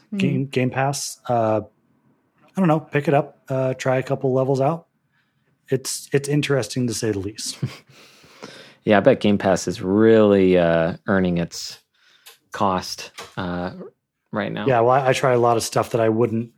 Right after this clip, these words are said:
Speaker 2: originally pay for.
Speaker 3: Yeah.
Speaker 2: You know, Ace Combat's a full si-, full,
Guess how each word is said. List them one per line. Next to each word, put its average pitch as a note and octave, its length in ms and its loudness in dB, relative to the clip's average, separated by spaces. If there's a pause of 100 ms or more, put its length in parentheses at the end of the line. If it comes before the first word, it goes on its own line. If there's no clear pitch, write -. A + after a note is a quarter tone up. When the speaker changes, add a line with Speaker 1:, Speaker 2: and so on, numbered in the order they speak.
(140)
Speaker 2:
originally A2 920 -2
pay C#3 220 0
for. - 200 -4
Speaker 3:
Yeah. G#2+ 320 -2
Speaker 2:
You A#2+ 100 -4
know, G2+ 140 -4
Ace A2+ 220 -2
Combat's A2 480 -2
a - 20 -12
full A2+ 220 -2
si-, A2+ 400 0
full, A#2+ 400 2